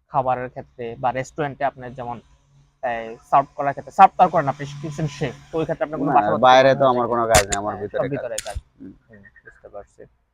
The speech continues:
Speaker 1: তো দর্শক, এতটুকুই ছিল আজকে ভিডিওটি। আমার কাছে মনে হলো যে আখিল দাদার কাছ থেকে এই খুঁটিনাটি বিষয়গুলো জান-, জানতে পারলে আপ-, এবং কি আপনাদের সাথে শেয়ার করলে হয়তো আপনাদের উপকার হবে, সেই জায়গা থেকে আপনাদের সাথে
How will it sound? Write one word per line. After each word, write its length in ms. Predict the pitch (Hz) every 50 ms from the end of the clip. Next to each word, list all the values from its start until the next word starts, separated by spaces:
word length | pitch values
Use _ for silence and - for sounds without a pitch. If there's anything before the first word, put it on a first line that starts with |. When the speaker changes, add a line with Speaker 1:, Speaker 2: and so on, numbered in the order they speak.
| _ _ _ _ - - - - - - - - - -
Speaker 1:
তো 100 | - 214 202 196
দর্শক, 360 | 180 202 202 - - 254 247 -
এতটুকুই 380 | 208 208 - 214 233 220 233 226
ছিল 140 | - 233 226
আজকে 260 | 214 196 - _ - 214
ভিডিওটি। 400 | 180 180 175 196 202 202 - 233 233
আমার 200 | 202 190 190 190
কাছে 160 | 190 - - 196
মনে 180 | 185 185 190
হলো 200 | 196 202 196 202 202
যে 100 | 180 180
আখিল 260 | 156 156 - - 180 175
দাদার 220 | 180 175 180 180
কাছ 180 | - 151 139 - _ -
থেকে 240 | 127 110 - 151 170 196 202 202 - -
এই 120 | - 175 165 - _
খুঁটিনাটি 400 | - 180 - 185 185 190 - 190
বিষয়গুলো 460 | 160 151 - 175 165 156 160 160 170
জান-, 440 | 156 143 131 120 123 135 135 139 135 - 143 131
জানতে 280 | - 127 123 135 139 170
পারলে 280 | 170 - 160 160 160 170
আপ-, 280 | 165 151 139 139 123 -
এবং 160 | 135 127 131 139
কি 80 | - -
আপনাদের 260 | 139 - - 139 151 -
সাথে 160 | - - 147
শেয়ার 280 | - _ - 147 139 147
করলে 260 | - 156 151 151 160
হয়তো 280 | 165 151 139 131 - 131 135
আপনাদের 320 | 127 - 139 135 127 131 113
উপকার 300 | 110 - 139 135 143 147
হবে, 220 | 139 135 127 151 175
সেই 240 | - - - 165 165
জায়গা 220 | 156 143 139 135
থেকে 220 | - - 139 -
আপনাদের 340 | 135 123 - - 120 127 120 -
সাথে 180 | - - -